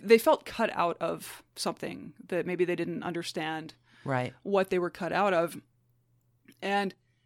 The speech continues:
Speaker 1: this is where she says that in Idaho, where, where she and Bruce had mostly raised the kids, they'd felt like we were all in it together, but now it seemed like Ashton and I were shutting them out, and that in her pain, she may have lost sight of how much mothering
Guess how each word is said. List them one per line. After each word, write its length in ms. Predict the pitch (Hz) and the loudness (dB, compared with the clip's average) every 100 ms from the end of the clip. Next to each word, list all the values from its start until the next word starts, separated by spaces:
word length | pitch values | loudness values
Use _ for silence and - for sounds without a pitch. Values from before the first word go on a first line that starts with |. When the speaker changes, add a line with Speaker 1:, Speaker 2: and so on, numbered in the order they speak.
| _ | _
Speaker 1:
this 160 | 240 254 | 2 2
is 100 | 220 | 4
where 100 | 208 | 4
she 120 | 208 | 4
says 240 | 190 190 | 2 2
that 180 | 185 185 | 2 2
in 200 | 185 180 | 2 0
Idaho, 540 | 185 220 220 190 180 170 | 4 6 6 4 0 2
where, 220 | 165 170 | 0 -2
where 320 | - 170 175 | -4 -6 -4
she 200 | - 180 | 0 0
and 120 | 175 | -2
Bruce 480 | 170 165 165 - - | -4 -4 -4 -4 -6
had 180 | 160 170 | -8 -6
mostly 280 | 170 170 170 | -4 -4 -4
raised 280 | 165 165 - | -2 -2 -2
the 60 | |
kids, 440 | 190 190 175 170 - _ _ _ _ | -4 -2 -2 -2 -6 _ _ _ _
they'd 280 | 170 196 190 | 0 4 6
felt 200 | 208 180 | 4 4
like 140 | 185 | 2
we 100 | 196 | 4
were 100 | 180 | 2
all 240 | - 185 185 | 4 4 2
in 100 | 180 | 0
it 80 | - | -4
together, 640 | 180 165 165 196 202 196 - | -6 -2 0 2 0 -2 -4
but 200 | 185 175 | -4 0
now 180 | 180 180 | 0 0
it 100 | - | 0
seemed 200 | 190 175 | -4 -2
like 160 | 165 - | -4 -2
Ashton 300 | 170 - 180 | -2 0 -2
and 140 | 180 | -2
I 60 | 165 | -2
were 120 | 170 | -2
shutting 340 | - 175 170 | -2 -2 -2
them 140 | 165 156 | -4 -4
out, 440 | 170 180 262 - - _ _ _ _ _ _ - | -2 -2 -4 -8 -10 _ _ _ _ _ _ -8
and 320 | 185 180 180 | -2 -2 0
that 160 | 180 175 | 0 0
in 120 | 185 | -4
her 120 | 180 | -6
pain, 340 | - 170 170 | -8 -6 -4
she 160 | 175 196 | -2 -2
may 120 | 180 | -2
have 140 | 170 170 | -4 -4
lost 260 | 160 170 | -4 -4
sight 320 | - 160 170 - | -4 -2 -4 -4
of 180 | 170 165 | -6 -4
how 120 | 180 | -6
much 220 | 165 - | -6 -8
mothering 520 | 170 170 170 175 175 | -6 -6 -4 -4 -6